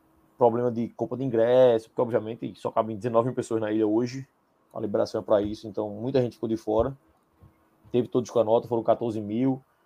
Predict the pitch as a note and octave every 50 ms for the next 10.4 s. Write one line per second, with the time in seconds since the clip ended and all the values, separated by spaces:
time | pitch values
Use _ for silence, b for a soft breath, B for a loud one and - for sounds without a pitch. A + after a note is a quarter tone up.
0 | _ _ _ _ _ _ _ _ - - - A#2 A#2 A2+ G#2 A#2+ A#2 A#2 - -
1 | - _ _ _ _ _ - B2+ B2 B2+ B2+ B2+ A#2 A2+ A#2 B2 B2 B2 A2+ G#2
2 | G2 - G#2 A2 A2+ A#2 A#2+ A#2 - A#2 A2+ G#2+ - - A2+ A#2+ B2 A#2+ A#2 A#2
3 | - _ _ _ _ - B2 A2+ A2 G2 A#2 A#2+ A#2+ A2+ A#2 A2 - G2 - _
4 | - G#2 A#2 C3 C#3+ C3+ - _ _ - - - - G#2 G2 G2 G2+ A2+ B2+ C3+
5 | C3+ _ _ _ _ _ _ _ _ _ _ _ _ _ _ _ - C3 A2 G#2
6 | G#2 A2+ A#2 - - A#2 A2+ - - A2+ A2 A#2 A#2+ A2+ A2+ - - - G#2 A2+
7 | A#2 B2 B2+ B2 A2+ - - B2 B2 - - A#2 A#2+ A2+ - A2+ G#2+ G2+ G#2 A2
8 | A#2+ B2+ C3+ C#3+ D#3 C#3 _ _ _ _ _ _ _ _ _ _ _ _ _ _
9 | _ _ _ _ _ _ _ _ _ _ _ _ - G#2+ A2 A2 A2+ A2 A2 -
10 | - A#2 A2+ A2 G#2+ G#2 - -